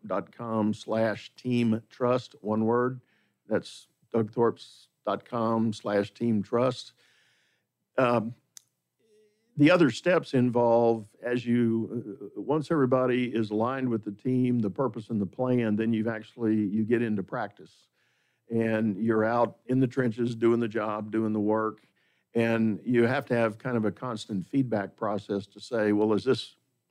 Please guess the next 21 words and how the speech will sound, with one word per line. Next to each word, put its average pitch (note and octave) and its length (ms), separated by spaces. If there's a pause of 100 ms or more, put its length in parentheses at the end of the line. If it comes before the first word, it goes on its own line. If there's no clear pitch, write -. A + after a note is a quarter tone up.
(220)
effort A2+ 380
working? C#3 800 (320)
What C3 100
do B2 60
we A#2+ 100
need A2+ 220
to G#2+ 120
adjust?" B2+ 680
If A#2 160
it's G#2 120
a G#2+ 60
major A#2 420
shift, A2 600
you A2+ 140
gotta A2 180
have G#2+ 260
some G#2+ 200
education A#2 580
and G#2 160
learning A2+ 480 (720)
to A2+ 440